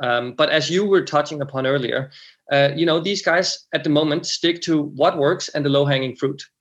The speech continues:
So while they can, why not just blackmail an enterprise the same way that's worked for the last four years? And when that resource dries up,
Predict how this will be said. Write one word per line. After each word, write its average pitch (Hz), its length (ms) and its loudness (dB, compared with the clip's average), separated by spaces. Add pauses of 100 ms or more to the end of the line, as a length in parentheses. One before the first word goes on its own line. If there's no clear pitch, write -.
(300)
So 147 480 2 (560)
while 170 480 4
they 190 180 2
can, 143 520 -2 (100)
why 156 220 2
not 147 280 0
just 131 300 -2
blackmail 127 440 0
an 127 80 -4
enterprise 120 500 -4
the 123 80 -12
same 131 280 -4
way 120 140 0
that's 117 240 -2
worked 117 220 -2
for 113 100 -12
the 110 60 -6
last 107 260 -4
four - 160 -6
years? - 480 -10
And 143 160 0
when 143 220 -2
that 160 260 0
resource 165 580 -4
dries 139 400 -2
up, 143 220 0